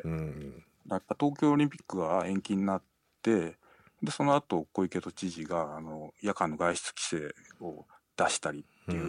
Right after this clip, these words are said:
Speaker 1: ん。
Speaker 2: あの、もう一日ごとに、なんかどんどん深刻になってくるような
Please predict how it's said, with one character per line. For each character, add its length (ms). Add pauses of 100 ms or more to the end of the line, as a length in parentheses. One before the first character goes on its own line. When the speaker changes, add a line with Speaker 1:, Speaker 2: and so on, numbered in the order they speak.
(120)
Speaker 1:
ん。 180 (500)
Speaker 2:
あ 60
の、 240
も 100
う 40
一 220
日 180
ご 140
と 120
に、 460
な 100
ん 20
か 80
ど 140
ん 80
ど 100
ん 60
深 200
刻 220
に 60
な 80
っ 40
て 100
く 80
る 60
よ 60
う 20
な 100